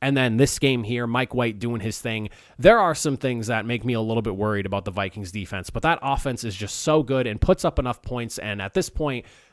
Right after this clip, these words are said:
they are the most battle-tested team in the league, where I think that, what is it, like, eight or nine games now where they've won by a possession? They, they just figure out ways to win,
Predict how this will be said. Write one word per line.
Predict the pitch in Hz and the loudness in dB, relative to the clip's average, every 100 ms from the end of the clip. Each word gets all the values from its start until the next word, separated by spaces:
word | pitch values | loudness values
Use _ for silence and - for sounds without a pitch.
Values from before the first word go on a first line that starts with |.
| - | -4
they | 110 214 | 4 6
are | 139 | 6
the | 123 190 | 4 4
most | 151 147 - 98 | 4 0 -4 -4
battle-tested | 113 123 120 - 127 - 117 - | -2 -2 -6 -6 -6 -6 -10 -8
team | 127 120 | -8 -8
in | 120 | -8
the | 113 | -6
league, | 107 110 101 | -6 -6 -4
where | 107 | -4
I | 104 | -4
think | 151 135 | -4 -2
that, | 143 | 2
what | 151 | 2
is | 117 | 0
it, | 107 | -2
like, | 104 101 117 - | -6 -6 -12 -10
eight | 127 160 | -4 -2
or | 160 | 0
nine | 135 123 139 127 | -2 0 -2 -2
games | 113 123 135 | -4 -2 -4
now | 139 143 147 143 - - | -2 -2 0 -2 -6 -8
where | - 123 | -2 2
they've | 131 | 2
won | 98 101 120 131 | 2 0 2 2
by | 120 | 0
a | 113 | 0
possession? | 98 107 110 123 - 143 143 - - - | 2 0 0 -4 -2 -2 -4 -8 -20 -10
They, | 113 107 120 | -8 -8 -12
they | 120 117 175 | -2 4 4
just | 147 139 - | 4 -2 -8
figure | - 185 175 175 - | -2 2 2 2 0
out | 135 139 | 2 2
ways | 113 117 117 - | 0 -4 -4 -6
to | 110 | -10
win, | 92 143 151 151 | -2 2 2 0